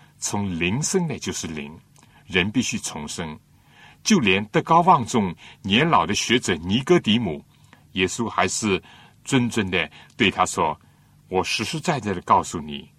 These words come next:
人若不重生，就不能见上帝的国。”尼哥底母起先呢，大惑不解，人已经老了，如何能够重生呢？岂能再进母腹生出来吗？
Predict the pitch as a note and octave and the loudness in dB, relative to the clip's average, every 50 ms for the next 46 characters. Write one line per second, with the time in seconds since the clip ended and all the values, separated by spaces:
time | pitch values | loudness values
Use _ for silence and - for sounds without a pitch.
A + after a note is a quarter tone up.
0 | _ _ _ _ _ _ _ _ _ - - F2+ F#2 F2+ G2+ G#2+ F#2+ - - B2 | _ _ _ _ _ _ _ _ _ -6 -2 0 0 0 0 -2 -2 -2 -2 -4
1 | - - - E2 F2 - - - A2 G#2+ A2 A#2+ _ _ - - _ - - - | -4 -6 -8 -8 -8 -8 -4 -4 -2 -2 -4 -6 _ _ -20 -20 _ -10 -4 -4
2 | A#2+ G#2 - A#2+ F#2+ E2 F2 G2 - - - F3+ D#3 A#2+ F#2 - - F#2 E2+ E2 | -4 -2 -2 -6 -4 -4 -8 -8 -8 -6 -4 -2 -2 -2 -4 -6 -8 -8 -8 -8
3 | F#2 F2 F2 - - - D2+ D2+ - - _ _ _ _ _ _ - - _ _ | -8 -8 -10 -10 -10 -10 -10 -10 -10 -16 _ _ _ _ _ _ -20 -20 _ _
4 | - _ _ _ - - D#3 G#3+ G3+ B3+ B3 - - F3+ G3 D#3+ A#2+ G2+ G2+ F#2+ | -20 _ _ _ -2 2 4 6 6 6 4 4 4 2 2 4 4 2 2 0
5 | - - - - - - - - B2 A2 - - G3+ G#3+ G3+ E3+ A#2+ - _ - | -4 -8 -18 -14 -6 -4 -2 0 0 0 2 2 2 2 2 0 -4 -6 _ -20
6 | - _ - - - - - - A2 - - - G#2+ - - G2+ E2 - - _ | -12 _ -2 -2 -2 -2 -2 -2 -2 0 0 0 -2 -2 -2 -8 -8 -10 -18 _
7 | _ _ _ _ _ _ _ _ - G2+ G2+ D3 F3+ D4+ - F#2 - D#3+ F3 D#3+ | _ _ _ _ _ _ _ _ -6 -4 -2 -2 -2 -2 -4 -6 -6 -6 -4 -4
8 | A#2+ - - C#2+ B1+ D2 G2 G2+ - _ _ _ _ _ _ _ - G#2+ B2+ C#3+ | -4 -6 -8 -8 -6 -6 -6 -6 -6 _ _ _ _ _ _ _ 2 2 4 4
9 | D#3+ D#3+ B2 G#2+ G#2+ C3 C#3+ - - - G2+ F#2+ A#2 - - F#3+ F3+ E3+ D3 _ | 4 4 4 2 0 0 -2 -2 -2 -4 -4 -4 -4 -2 0 0 -2 -2 -6 _
10 | _ _ _ _ _ _ - - - G3+ F#3+ A3 - - - A3 F#3 D#3 B2+ - | _ _ _ _ _ _ -6 -2 -2 0 0 0 -2 0 0 0 0 0 -2 -2
11 | D#3 C3+ A#2 G2+ F2 E2 - - A2+ A2+ A#2 - _ - - _ _ - - - | -4 -2 -2 -4 -4 -6 -4 -2 -2 -2 -2 -4 _ -20 -20 _ _ -6 -4 0
12 | F#3+ F3+ F3+ F3 - F#3 D#3 G#2+ D#2+ D#2+ F2 G#2+ - | 0 0 0 0 0 -2 0 0 -2 -4 -8 -12 -16